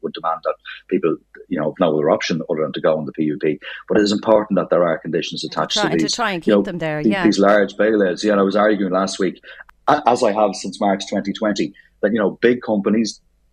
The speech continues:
Speaker 1: that have been caught paying out dividends now to shareholders,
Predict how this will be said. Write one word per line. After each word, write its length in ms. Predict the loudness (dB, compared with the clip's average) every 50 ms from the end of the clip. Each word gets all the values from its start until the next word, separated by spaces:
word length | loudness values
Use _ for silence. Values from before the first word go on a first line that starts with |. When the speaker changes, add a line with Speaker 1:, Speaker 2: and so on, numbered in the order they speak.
| _ _ _ _ _ _ -6
Speaker 1:
that 120 | -4 -4
have 100 | -4 -4
been 140 | -6 -8 -2
caught 240 | 2 2 2 4 4
paying 200 | 2 2 4 4
out 120 | 4 4
dividends 500 | 4 4 4 4 4 2 0 0 -2 -4
now 180 | -2 0 0 -2
to 240 | -2 -2 -2 -4 -2
shareholders, 840 | 0 2 2 4 4 2 2 2 2 2 2 0 0 -2 -4 -8